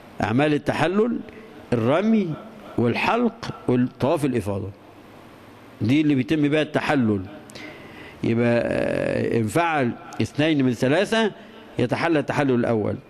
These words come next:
وإن فعل الثالثة تحلل تحللا كاملًا. التحلل الأول حل له كل شيء إلا النساء، فإن فعل الثالثة حل له حتى النساء. يبقى الرمي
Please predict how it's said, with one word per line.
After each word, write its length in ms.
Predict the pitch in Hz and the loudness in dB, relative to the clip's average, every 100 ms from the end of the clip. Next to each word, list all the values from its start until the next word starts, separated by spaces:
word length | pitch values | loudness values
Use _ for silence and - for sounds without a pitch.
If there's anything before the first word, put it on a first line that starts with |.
| - - - | -20 -20 -6
وإن 120 | 110 | -2
فعل 260 | 104 139 135 | 0 0 0
الثالثة 560 | 120 117 135 170 190 170 | 0 0 0 2 0 0
تحلل 640 | 123 - 147 147 156 156 - - - - | -2 0 2 4 2 0 -8 -20 -14 -6
تحللا 560 | - 120 123 147 139 131 - - - | -2 0 2 2 0 -2 -10 -20 -6
كاملًا. 440 | - 107 101 95 95 - | -2 -2 -2 -6 -8 -10
التحلل 320 | - 151 135 | -2 0 2
الأول 420 | - 170 190 165 | 2 2 2 0
حل 300 | - 180 165 | -2 0 2
له 140 | 185 | 0
كل 260 | 175 220 202 | 0 0 0
شيء 260 | 185 160 - - - - - | 0 0 -2 -12 -20 -6 0
إلا 180 | 156 131 | 2 2
النساء، 380 | 110 107 110 107 - - - - - - - | 0 -2 -4 -6 -16 -20 -20 -20 -20 -18 -4
فإن 340 | - 120 110 | 0 0 0
فعل 280 | 101 156 147 | 0 2 2
الثالثة 640 | 139 131 143 160 202 - - | 2 2 2 2 0 -2 -4
حل 320 | - 147 143 | -2 0 2
له 120 | 147 | 0
حتى 420 | 127 139 147 143 143 - - - - - - - | -2 -4 0 0 -2 -16 -20 -20 -20 -20 -14 -2
النساء. 480 | 123 113 98 101 98 - - - - - - | 0 0 -2 -4 -6 -10 -20 -20 -20 -18 -4
يبقى 460 | 123 123 123 117 - - 113 | 0 2 2 2 0 -2 0
الرمي 460 | 117 165 214 202 | 2 2 0 -2